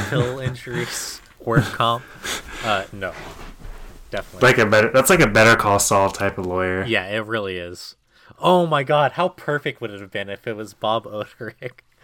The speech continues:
Speaker 1: <laughs> that was his,
Speaker 2: I
Speaker 1: uh,
Speaker 2: know.
Speaker 1: lawyer?
Speaker 2: It was just, it was too early, man.
Speaker 1: Yeah.
Speaker 2: It was before his time.
Speaker 1: Have you watched Better Call Saul?
Speaker 2: No, I still, like, I started it and then I, it just kinda fell off.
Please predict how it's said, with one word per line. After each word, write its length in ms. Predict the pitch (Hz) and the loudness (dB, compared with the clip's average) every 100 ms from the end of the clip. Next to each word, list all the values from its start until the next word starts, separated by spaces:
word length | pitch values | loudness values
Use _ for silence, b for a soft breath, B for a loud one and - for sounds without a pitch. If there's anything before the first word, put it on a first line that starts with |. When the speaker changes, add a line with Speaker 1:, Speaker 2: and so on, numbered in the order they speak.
| - | -20
Speaker 1:
<laughs> 280 | - 220 - | -20 -20 -10
that 120 | 104 | -6
was 220 | 104 98 | -6 -8
his, 300 | 110 101 - - | -10 -12 -14 -4
Speaker 2:
I 120 | 117 | 2
Speaker 1:
uh, 40 | 123 | 4
Speaker 2:
know. 500 | 147 147 139 107 104 | 6 6 6 4 2
Speaker 1:
lawyer? 380 | 104 101 104 - b b b b - | -2 -4 -8 -12 b b b b 0
Speaker 2:
It 60 | 127 | 2
was 60 | |
just, 240 | 123 - - _ - | 2 -2 -8 _ 0
it 100 | 135 | 4
was 180 | 127 | 4
too 200 | - 147 | 4 6
early, 260 | 104 101 98 | 6 4 2
man. 340 | 98 98 101 - _ - | 0 -2 -4 -8 _ -8
Speaker 1:
Yeah. 60 | 113 | -4
Speaker 2:
It 20 | |
was 100 | 107 | -2
before 300 | 113 104 110 | -2 0 2
his 140 | 104 - | 0 0
time. 360 | 104 101 104 - _ _ | 0 0 -2 -10 _ _
Speaker 1:
Have 180 | - 120 | -8 -4
you 100 | 170 | -4
watched 240 | 127 - | -4 -6
Better 160 | 156 160 | -8 -8
Call 160 | 165 | -8
Saul? 300 | 151 175 170 - _ _ | -6 -6 -6 -10 _ _
Speaker 2:
No, 200 | 127 120 | 2 6
I 220 | 120 120 | 8 8
still, 640 | 120 - 131 131 131 123 143 | 8 6 8 10 8 6 2
like, 220 | 147 110 | 2 4
I 120 | 107 | 2
started 420 | 107 110 107 101 | 4 4 4 6
it 160 | 107 104 | 4 4
and 100 | 107 | 4
then 100 | 101 | 2
I, 200 | 98 98 | 2 0
it 180 | 104 107 | -2 -4
just 160 | 104 - | -4 -2
kinda 200 | 110 95 | 0 0
fell 240 | 104 92 | 0 0
off. 400 | 92 95 - | 0 -2 -6